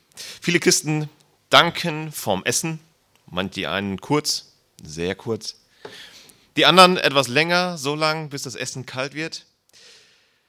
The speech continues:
Dabei ist Danken nicht unbedingt etwas, was einem leicht zufällt. Wie bei vielen Tischgebeten, die man als Kind zum Beispiel lernen muss,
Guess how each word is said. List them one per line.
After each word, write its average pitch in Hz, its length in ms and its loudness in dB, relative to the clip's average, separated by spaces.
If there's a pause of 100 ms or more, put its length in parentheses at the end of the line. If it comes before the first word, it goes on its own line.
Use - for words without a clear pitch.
(1500)
Dabei 180 460 -4 (160)
ist - 400 -6
Danken 165 720 -4
nicht 165 360 -8
unbedingt 135 400 -10
etwas, 127 280 -10
was 127 140 -12
einem 123 260 -12
leicht 120 440 -12
zufällt. - 1120 -14 (720)
Wie 143 60 -8
bei 147 140 0
vielen 175 340 -6 (160)
Tischgebeten, 120 680 -8
die 113 60 -14
man 113 260 -10
als 90 260 -12
Kind 170 300 -10
zum 117 100 -12
Beispiel 98 240 -10
lernen 127 320 -6
muss, 123 360 -10